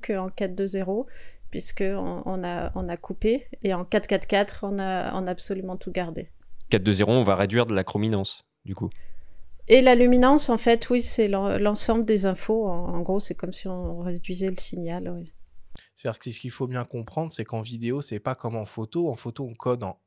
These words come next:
Speaker 3: R V B, rouge, vert, bleu. Et, euh, en vidéo, on code en luminance et deux informations, euh, de, euh, de chrominance. Et du coup, euh,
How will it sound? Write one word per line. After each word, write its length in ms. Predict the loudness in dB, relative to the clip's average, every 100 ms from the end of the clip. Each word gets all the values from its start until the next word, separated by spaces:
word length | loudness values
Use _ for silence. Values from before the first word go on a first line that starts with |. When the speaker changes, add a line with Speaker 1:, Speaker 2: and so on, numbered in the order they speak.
| -2
Speaker 3:
R 220 | -2 -2
V 200 | -4 -4
B, 120 | 0 0 -2 _ _ _ _ _ _
rouge, 240 | -6 -2
vert, 160 | 0 2
bleu. 260 | 2 0 -2 -20 -20 _ -8
Et, 260 | -4 -4 -4
euh, 120 | -4 -4
en 120 | -4
vidéo, 720 | -4 -6 -2 2 4 4 2 -4
on 220 | -8 -6
code 360 | -2 2 2 2
en 180 | 0 0
luminance 880 | 0 0 0 -2 -2 -2 -2 -6 -8
et 160 | -4 -4
deux 460 | -4 0 2 2 _ _ -4
informations, 800 | -4 -2 -2 0 0 0 -4 -6 _ _ _ _
euh, 420 | -4 0 0 0 -2
de, 180 | -2 0
euh, 840 | 0 2 2 2 2 0 -2 -4 -8
de 140 | -4 -4
chrominance. 640 | 2 2 2 0 -2 -6 -8 -20 -20 -12
Et 80 |
du 120 | -10 -10
coup, 400 | -4 -2 -2 -4
euh, 160 | -4